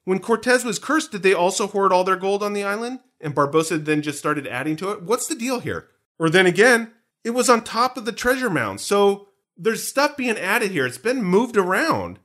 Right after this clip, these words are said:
And Barbossa didn't add that, or did Barbossa move that chest up onto that mound?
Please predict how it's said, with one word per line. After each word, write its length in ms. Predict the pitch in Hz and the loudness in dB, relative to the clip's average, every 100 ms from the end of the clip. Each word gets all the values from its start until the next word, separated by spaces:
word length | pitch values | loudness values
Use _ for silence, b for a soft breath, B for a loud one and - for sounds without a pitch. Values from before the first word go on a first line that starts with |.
| _ | _
And 160 | 175 160 | -6 0
Barbossa 560 | 170 139 180 285 262 196 | 2 4 2 2 -2 -2
didn't 240 | 143 127 | -2 -2
add 300 | 120 123 120 | -6 -6 -6
that, 220 | 120 156 190 | -4 -2 -2
or 60 | |
did 200 | 165 160 | -2 0
Barbossa 520 | 185 180 214 262 - 139 | 0 2 0 -2 -4 -4
move 280 | 120 104 | -6 -6
that 380 | 107 95 - _ | -4 -4 -6 _
chest 340 | - 131 104 - | -8 -6 -6 -8
up 200 | 92 - | -8 -8
onto 320 | 95 92 110 | -10 -10 -12
that 260 | 95 87 101 | -10 -10 -10
mound? 380 | 95 82 60 | -12 -12 -14